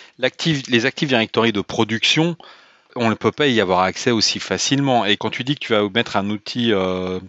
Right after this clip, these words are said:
qui va tester ta sécurité ou qui va te donner une notification sur ton niveau de sécurité,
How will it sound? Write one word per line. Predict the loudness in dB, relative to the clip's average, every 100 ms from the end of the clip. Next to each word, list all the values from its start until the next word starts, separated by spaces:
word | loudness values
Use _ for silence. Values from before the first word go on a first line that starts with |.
| _
qui | -6
va | -6
tester | -2 -2 2 0 0 -18 -6
ta |
sécurité | -4 -2 -2 -2 -2 0 0 0 -10 -20 _
ou | -18
qui | -2
va | 0
te | 0
donner | 0 2 2
une | 2
notification | 0 0 -2 -6 0 0 0
sur | -6 -6
ton | -4
niveau | -2 2 2
de | 0
sécurité, | -4 -4 -2 0 0 0